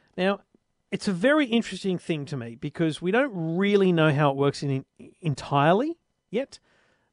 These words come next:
um, but only time will tell. But it appears to me that you have,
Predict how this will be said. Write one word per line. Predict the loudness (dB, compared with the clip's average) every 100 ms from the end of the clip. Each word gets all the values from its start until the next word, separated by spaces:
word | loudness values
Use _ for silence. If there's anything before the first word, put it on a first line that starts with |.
| -6
um, | -2 0 0 -2 -8 -14 _ _ _ -12
but | -6
only | -2 -2
time | -2 -2 -4
will | -4
tell. | 0 0
But | 2
it | 2 0
appears | -2 0 0 0
to | 0
me | 4 6 4 2 _ _ _ _ -20 _ _ -6
that | 0 2 0 _ _ _ _ _
you | -2 0
have, | 2 0 0